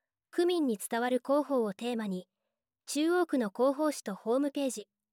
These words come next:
エスエヌエスの改善点などについてご意見をいただきました。いただいたご意見は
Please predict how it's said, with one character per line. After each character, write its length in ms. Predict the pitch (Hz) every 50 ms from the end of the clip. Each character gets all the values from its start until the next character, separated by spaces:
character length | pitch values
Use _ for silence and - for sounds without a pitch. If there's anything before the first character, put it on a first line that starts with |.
| _ -
エ 80 | 220 208
ス 160 | - 294 330
エ 80 | 339
ヌ 80 | 339 359
エ 100 | 359 349
ス 140 | - - 277
の 100 | 233 208
改 220 | - 247 277 311
善 180 | 285 349 349 320
点 220 | - 311 294 269
な 100 | 254 247
ど 80 | 240 226
に 140 | 214 190 -
つ 120 | - 247
い 80 | 233 -
て 140 | - 180
ご 140 | - - 233
意 80 | 302 -
見 220 | - 320 294 277
を 100 | 240 208
い 40 | 190
た 120 | - 214
だ 80 | 208 214
き 100 | - 226
ま 100 | 220 220
し 80 | - -
た。 160 | - 185 - _ _ _ _ _ _ _ _ _ -
い 60 | 233
た 140 | - 269 294
だ 100 | 320 320
い 80 | 320 -
た 140 | 302 285 247
ご 120 | 277 294
意 60 | 302
見 220 | - 302 285 262 240
は 160 | 214 196